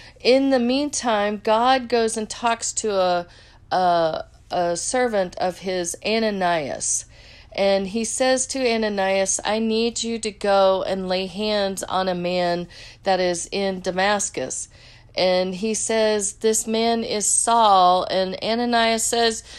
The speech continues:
"You want me to do what?" And he says, "I've heard about this guy. This guy has been killing people and putting people in prison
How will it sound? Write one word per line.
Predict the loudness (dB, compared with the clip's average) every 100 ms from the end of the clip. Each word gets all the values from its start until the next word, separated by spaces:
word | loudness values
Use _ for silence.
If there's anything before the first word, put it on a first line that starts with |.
| -18 -4
"You | 2 4
want | 6 6 6
me | 2 4
to | 4 2
do | -2 0 0
what?" | -2 4 8 10 8 6 2 -6 -20 -20 -20 -20 -12 -2
And | 2 4 2 0
he | -2 -2
says, | -2 0 0 0
"I've | 2 2 2
heard | 0 2 2
about | 4 6 6
this | 2 -2 2
guy. | 4 4 6 4 0 -10 -20 -6
This | -2 -2
guy | 2 4 6 4 4
has | 2 0
been | -2 -2 -2
killing | -2 2 4 6 4 2 -4 -8
people | -6 -6 0 4 6 6
and | 4 0 0
putting | -2 -2 -4
people | -4 -6 -2 2 2
in | 2 -2 -8 -20 -20 -6
prison | 0 2 4 4 4 2